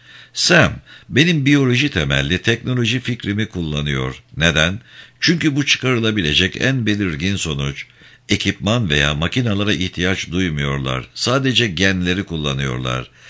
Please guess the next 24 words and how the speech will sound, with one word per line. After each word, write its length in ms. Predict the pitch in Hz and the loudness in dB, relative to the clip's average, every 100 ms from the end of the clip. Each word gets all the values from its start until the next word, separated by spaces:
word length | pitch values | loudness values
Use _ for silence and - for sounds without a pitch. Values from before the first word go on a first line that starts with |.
| - - - | -20 -12 2
Cephaneleri 680 | - 123 131 135 131 131 131 | 4 4 4 4 2 2 0
organik 540 | 65 117 110 113 120 | 0 0 0 0 0
yaşam 460 | 104 104 104 113 95 | 0 2 2 0 0
biçimlerinden 680 | 87 92 87 87 80 80 90 | 0 0 0 0 0 0 -2
oluşuyor. 600 | 73 76 76 69 65 64 _ _ - - - | -2 -4 -4 -4 -4 -8 _ _ -20 -20 -6
Amaçlı 520 | 76 73 76 - 87 92 | -2 0 2 0 0 -2
mutasyonlar. 960 | 76 - 78 - 71 69 64 65 67 - _ - - | -2 -2 -4 -2 -2 -2 -2 -4 -6 -14 _ -20 -6
Bence 460 | - 107 101 101 80 | 2 2 2 0 0
doğaya 400 | 85 76 76 78 | 0 2 2 2
insanların 600 | 87 80 82 82 82 82 | 2 0 -2 0 0 -2
hiç 180 | 98 113 | -2 0
olmadıkları 720 | 139 127 113 117 110 110 92 | 0 0 -2 -2 -2 0 0
bir 200 | 101 85 | 0 0
biçimde 480 | 87 - 92 95 80 | 0 0 0 -2 -2
bağlılar. 680 | 87 78 82 76 65 64 - _ - - - 90 | -2 -2 -4 -2 -2 -4 -10 _ -20 -20 -4 2
Doğal 340 | 113 147 147 | 6 6 4
çevrelerine 800 | - 76 71 69 69 71 85 78 | 2 2 0 0 0 0 0 0
bizden 420 | 107 104 117 113 | -2 -2 -2 -2
çok 300 | 123 147 139 | -2 -2 0
daha 220 | 127 127 | 0 2
az 160 | 127 92 | 0 0
yabancı 500 | 95 104 107 95 117 | 0 0 0 0 -2
olduklarını 580 | 98 98 95 95 95 101 | -2 -2 -2 -2 -2 -2
görebilirsiniz. 1120 | 82 80 76 73 87 78 78 69 67 65 | 0 0 0 0 -2 -2 -2 -2 -4 -6